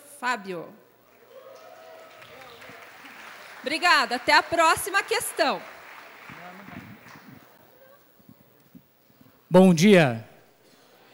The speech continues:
Speaker 2: Tudo bem com vocês? Vamos lá, chegando, chegando a hora do lanchinho também. Chegando a hora, todo mundo com fome, né, já. É, vamos lá, pra essa questão de física.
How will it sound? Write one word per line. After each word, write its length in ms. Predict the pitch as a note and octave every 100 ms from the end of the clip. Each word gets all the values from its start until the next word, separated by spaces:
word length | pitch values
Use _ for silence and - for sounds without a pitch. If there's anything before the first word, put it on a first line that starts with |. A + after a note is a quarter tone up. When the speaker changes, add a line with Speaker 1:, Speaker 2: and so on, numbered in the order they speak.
| _ _ _ - - - _ _ _ _ _ -
Speaker 2:
Tudo 140 | C#3
bem 140 | D#3
com 80 | D3
vocês? 580 | C#3 D#3 D#3 D#3 - - _ _ _ _ _ _ _ _ _
Vamos 180 | B2+ C3
lá, 140 | C3 C3
chegando, 420 | D3 C#3+ D#3+ D#3+
chegando 260 | - E3+ G#3+
a 40 |
hora 160 | F3+ F#3+
do 140 | F3
lanchinho 500 | E3+ C3+ - D3+ E3
também. 640 | C3+ A#2 B2 C#3+ D#3 D3+ D3 _ _ _
Chegando 380 | - B2 A#2+ C3
a 60 | C3+
hora, 160 | C#3
todo 120 | C3+ C#3
mundo 180 | C#3+ C#3+
com 80 |
fome, 440 | C3 C3 A#2+ C#3 C#3
né, 200 | B2 C3
já. 260 | B2 C#3+ - _ _ _ _ _ _ -
É, 460 | C3 C3 C3 C3
vamos 260 | B2+ E3 D3+
lá, 140 | C#3
pra 100 | B2+
essa 160 | C3+ C#3+
questão 240 | C#3+ D3
de 80 | C3+
física. 560 | - B2+ B2+ C#3 C#3